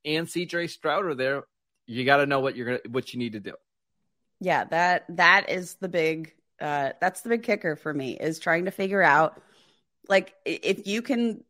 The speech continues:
Speaker 2: look at this, you know, third round pick quarterback, and that could be your future, why not, like, why not just try it out? Why not figure it out
Speaker 1: Yeah.
Speaker 2: and, uh, make sure that,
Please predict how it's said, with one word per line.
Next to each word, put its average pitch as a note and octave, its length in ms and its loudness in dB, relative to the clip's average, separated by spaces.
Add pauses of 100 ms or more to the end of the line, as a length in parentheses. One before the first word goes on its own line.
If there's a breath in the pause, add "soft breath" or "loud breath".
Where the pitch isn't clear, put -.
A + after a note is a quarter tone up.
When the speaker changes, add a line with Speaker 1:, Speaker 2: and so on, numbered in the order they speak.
Speaker 2:
look F#3 380 0
at F#3 240 0
this, F3 580 -4
you E3+ 140 0
know, D#3 260 -2 (300)
third F#3+ 220 4
round F3+ 260 4
pick F3+ 180 -4
quarterback, F#3+ 580 2
and E3+ 120 0
that E3+ 140 2
could F3+ 160 -10
be E3+ 160 -2
your D3+ 120 -2
future, E3+ 380 -6
why D#3 320 2
not, D#3+ 400 0 (1200)
like, F3+ 240 2 (180)
why G3+ 260 8
not A3+ 200 6
just G#3 260 -2 (180)
try F3+ 240 4
it E3+ 80 2
out? D3 320 0
Why E3 160 2
not F3 420 -2
figure F#3+ 400 -4
it F3 60 0
out D#3 420 0
Speaker 1:
Yeah. D#3 160 -4
Speaker 2:
and, D3 320 -6 (560)
uh, D3 400 0
make F3+ 380 -4
sure E3+ 520 2
that, D#3 400 0